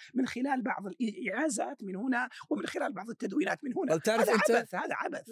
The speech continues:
Speaker 2: هو، هو، آه، كيدهم هذا يقابل بشيء لم يكن في حسبانهم. هؤلاء المرابطون في بيت المقدس،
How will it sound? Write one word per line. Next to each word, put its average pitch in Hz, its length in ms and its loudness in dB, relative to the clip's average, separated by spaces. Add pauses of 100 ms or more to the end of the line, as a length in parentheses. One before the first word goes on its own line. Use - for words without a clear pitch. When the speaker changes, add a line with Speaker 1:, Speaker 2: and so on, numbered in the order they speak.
(100)
Speaker 2:
هو، 190 120 4
هو، 185 520 4
آه، 160 520 -2
كيدهم 175 480 2
هذا 123 540 0
يقابل 170 680 2
بشيء 170 520 0
لم 165 180 0
يكن 160 260 0
في 147 140 -8
حسبانهم. 104 640 -4 (520)
هؤلاء 175 380 2
المرابطون 160 680 2
في 127 520 0 (140)
بيت 131 280 -2
المقدس، 113 640 -4